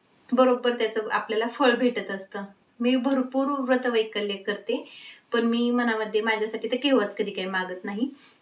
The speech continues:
का तर मी मागायच्या अगोदर जे अपेक्षितही नसतं, ते सुद्धा आपल्याला स्वामी देऊन जातात. फक्त ते आपल्याला समजता आलं पाहिजे, "हो, हे या सेवेचं फळ आहे" म्हणून. तर आपल्याला आहे ना, एक दिवसीय पारायण करायचं आहे. एक दिवसीय पारायण केव्हा करायचं?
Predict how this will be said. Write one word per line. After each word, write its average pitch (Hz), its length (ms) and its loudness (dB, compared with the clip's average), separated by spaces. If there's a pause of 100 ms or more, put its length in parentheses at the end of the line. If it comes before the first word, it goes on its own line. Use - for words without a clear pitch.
का 214 80 4
तर 214 140 0
मी 233 100 2
मागायच्या 226 460 4
अगोदर 220 240 0
जे 269 440 -2
अपेक्षितही 302 720 0
नसतं, 339 420 0 (320)
ते 302 100 4
सुद्धा 262 220 0
आपल्याला 233 280 0
स्वामी 254 280 0
देऊन 254 320 -2
जातात. 190 240 -10 (540)
फक्त 262 220 0
ते 254 140 2
आपल्याला 254 280 0
समजता 254 440 2
आलं 208 140 2
पाहिजे, 214 240 -2
"हो, 226 480 -2 (140)
हे 233 160 0
या 208 220 2
सेवेचं 202 480 -2
फळ 320 240 0
आहे" 202 200 0
म्हणून. 185 280 -10 (800)
तर 262 60 0
आपल्याला 285 340 6
आहे 302 160 4
ना, 285 140 0 (420)
एक 269 200 -2
दिवसीय 277 280 0
पारायण 214 380 2
करायचं 202 420 -4
आहे. 185 200 -6 (360)
एक 220 200 2
दिवसीय 240 280 0
पारायण 226 340 2
केव्हा 233 240 0
करायचं? 226 500 -2